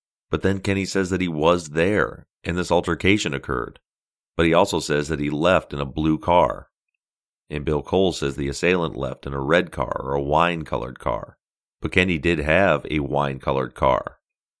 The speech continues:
I just don't know at this point. And this is another one of those things that could make or break the case. My next order of business is to give Bill Cole a call and ask him if another altercation occurred on that same day. If he says that it did, we may have one hell of a lead.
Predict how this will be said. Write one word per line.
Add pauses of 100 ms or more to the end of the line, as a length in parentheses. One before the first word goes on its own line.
(200)
I
just
don't
know
at
this
point. (580)
And
this
is
another
one
of
those
things
that
could
make
or
break
the
case. (640)
My
next
order
of
business
is
to
give
Bill
Cole
a
call
and
ask
him
if
another
altercation
occurred
on
that
same
day. (460)
If
he
says
that
it
did, (180)
we
may
have
one
hell
of
a
lead.